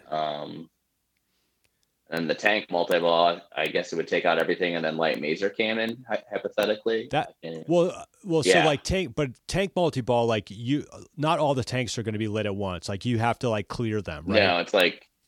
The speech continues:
Speaker 1: yeah. Oh, that's right. There's only, there's three lit, and you have to clear five and then shoot the Maser.
Speaker 2: Yeah, I
Speaker 1: I think
Speaker 2: think,
Speaker 1: it
Speaker 2: I
Speaker 1: is.
Speaker 2: think that's it. Um,
Speaker 1: Yeah.
Speaker 2: so, yeah, so it's not gonna get you all that, but, or, like, jet fighters, right? So jet fighters,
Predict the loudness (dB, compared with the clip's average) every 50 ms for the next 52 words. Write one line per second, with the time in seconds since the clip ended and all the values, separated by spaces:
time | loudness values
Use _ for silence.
0 | _ _ _ _ _ _ 2 6 6 8 8 8 6 4 4 4 4 4 4 4
1 | 4 4 4 4 4 2 0 0 -2 -2 -4 -2 0 0 0 -2 -4 -2 2 4
2 | 6 6 8 8 6 6 6 6 4 4 4 2 -2 0 4 4 4 4 4 4
3 | 2 4 4 4 4 2 2 0 -2 -4 -4 -2 -2 -4 -2 -2 -2 -2 -2 0
4 | 0 2 2 2 0 0 0 0 0 2 2 0 0 -2 -4 -4 -2 -2 -2 -2
5 | -4 -6 -6 -6 -6 -8 -10 _ -8 -4 -2 -2 0 0 2 2 2 4 2 2
6 | 0 -4 -8 -6 -2 0 2 2 4 2 2 2 2 2 2 2 0 0 0 2
7 | 2 2 0 0 -2 0 0 -2 -2 -2 0 0 0 2 2 0 -2 -2 -4 -4
8 | -2 0 0 0 0 0 -2 -4 -2 0 0 0 0 -2 -4 -2 -2 -2 -4 -4
9 | -2 -2 -2 -2 -2 -4 -4 -4 -2 -2 -2 -2 -2 -2 -2 0 0 0 -2 -2
10 | -4 -8